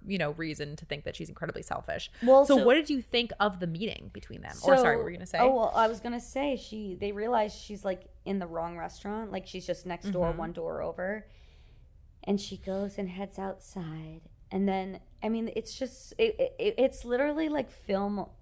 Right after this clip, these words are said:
Speaker 2: one oh one. It's literally, like, film,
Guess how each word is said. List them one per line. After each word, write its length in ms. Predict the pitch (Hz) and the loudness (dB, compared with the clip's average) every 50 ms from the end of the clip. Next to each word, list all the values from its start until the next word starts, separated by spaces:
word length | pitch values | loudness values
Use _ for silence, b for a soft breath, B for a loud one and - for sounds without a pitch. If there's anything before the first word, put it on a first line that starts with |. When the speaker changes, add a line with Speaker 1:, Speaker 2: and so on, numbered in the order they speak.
| - - - - - - - | -20 -20 -20 -20 -20 -20 -20
Speaker 2:
one 380 | - - - 190 185 175 170 170 | -14 -8 -6 0 2 4 4 4
oh 80 | 165 | 2
one. 240 | 160 160 156 151 151 | 0 0 -2 -4 -4
It's 240 | - - 190 - - | -4 -8 -8 -8 -6
literally, 400 | 202 202 202 226 233 240 254 254 | -6 -4 -4 -4 -2 -2 -2 -2
like, 380 | 233 208 180 180 180 - - b b b b b b b b b b b b | 0 2 2 0 0 -4 -12 b b b b b b b b b b b b
film, 720 | - - - - 226 233 233 233 233 233 233 240 240 233 | -10 -10 -4 2 4 4 4 4 4 2 2 2 0 0